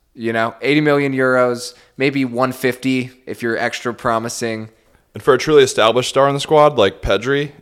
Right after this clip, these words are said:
Speaker 2: it's at around a billion. I think it's, like, eight hundred million or something. So they just never want anyone to be able to buy him outright without them having a say. So it's a cool clause. It's in a lot of players' contracts.
Speaker 1: If you're trying to visualize this, just think of the Borat,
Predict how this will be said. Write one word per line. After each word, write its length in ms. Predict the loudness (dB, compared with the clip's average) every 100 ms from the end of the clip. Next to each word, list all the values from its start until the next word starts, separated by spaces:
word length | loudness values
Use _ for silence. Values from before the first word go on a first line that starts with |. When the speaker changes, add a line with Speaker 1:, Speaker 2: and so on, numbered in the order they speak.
| _
Speaker 2:
it's 160 | -6 0
at 140 | 2
around 300 | 2 2 0
a 20 |
billion. 560 | 0 0 0 -4 -14 -12
I 80 | -8
think 160 | -4 -4
it's, 80 | -2
like, 160 | 0
eight 160 | 2 2
hundred 300 | 0 -2 -2
million 260 | -2 -2 -4
or 40 |
something. 260 | -4 -6 -2
So 100 | 0
they 80 |
just 160 | 0 -2
never 320 | 0 2 2
want 240 | 0 0 -2
anyone 560 | -4 -4 -4 -4 -8 _ _ _
to 100 | -10
be 80 | -2
able 140 | 0
to 60 | 0
buy 220 | 0 -4
him 200 | -4 -6
outright 420 | -6 -4 -4 -4
without 320 | -8 -6 -6 -6
them 240 | -10 -6
having 300 | -8 -8 -10
a 40 |
say. 360 | -10 -8 -8 -12 _ -2
So 360 | 4 4 4 -6 -6
it's 140 | -6 -6
a 40 |
cool 560 | -4 4 8 10 8 6
clause. 400 | 2 6 8 6
It's 140 | 0
in 80 | -2
a 40 |
lot 220 | 4 4
of 60 | 4
players' 260 | 4 2 0
contracts. 680 | -4 0 2 0 0 -12 -20 _ _ _
Speaker 1:
If 120 | 0
you're 80 | 0
trying 160 | 4 2
to 40 |
visualize 540 | 2 2 4 4 2 -2
this, 220 | -8 -8
just 220 | -10 -8
think 260 | -6 -4 2
of 220 | 2 0
the 80 | -6
Borat, 560 | -2 0 2 0 -2